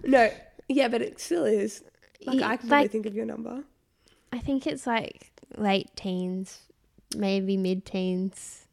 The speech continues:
Speaker 2: Why, what would you guess?
Speaker 1: I'd probably guess that yours was anywhere between, like, twenty-five to thirty.
Speaker 2: Oh, no, I don't think so.
Speaker 1: We've been out a lot of times.
Speaker 2: Yeah. No, I think it's, like,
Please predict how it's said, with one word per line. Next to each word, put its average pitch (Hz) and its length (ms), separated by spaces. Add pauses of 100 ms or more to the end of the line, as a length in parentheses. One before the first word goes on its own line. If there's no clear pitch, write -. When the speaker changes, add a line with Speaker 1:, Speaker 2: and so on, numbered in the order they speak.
(1160)
Speaker 2:
Why, 254 200
what 240 160
would 240 160
you 262 120
guess? 196 440
Speaker 1:
I'd 247 120
probably 277 220
guess 208 260
that 233 100
yours 202 200
was 214 160
anywhere 196 320
between, 214 360
like, - 180
twenty-five 214 480
to 226 80
thirty. 220 420 (140)
Speaker 2:
Oh, 208 220
no, 226 120
I 214 120
don't 226 100
think 214 140
so. - 360
Speaker 1:
We've 233 140
been 247 160
out 220 180
a 202 60
lot 202 200
of 214 60
times. 214 680 (280)
Speaker 2:
Yeah. 196 460 (160)
No, 320 260
I 285 120
think 370 260
it's, - 240
like, 359 160